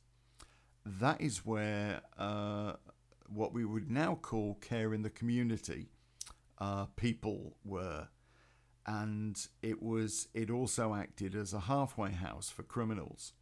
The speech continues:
And there were maybe twenty of these huts all the way up Remembrance Road. Now remember, you are talking about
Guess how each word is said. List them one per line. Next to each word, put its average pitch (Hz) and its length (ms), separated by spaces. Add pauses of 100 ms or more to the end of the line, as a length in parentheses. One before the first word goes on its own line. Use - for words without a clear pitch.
(540)
And 107 160
there 113 80
were 117 120
maybe 120 920 (520)
twenty 135 500
of 92 180
these 101 340
huts - 420 (140)
all 143 340
the 123 80
way 110 220
up 104 100
Remembrance 98 640
Road. - 260 (1300)
Now 123 140
remember, 113 540 (680)
you 160 220
are 180 100
talking 127 440
about 98 560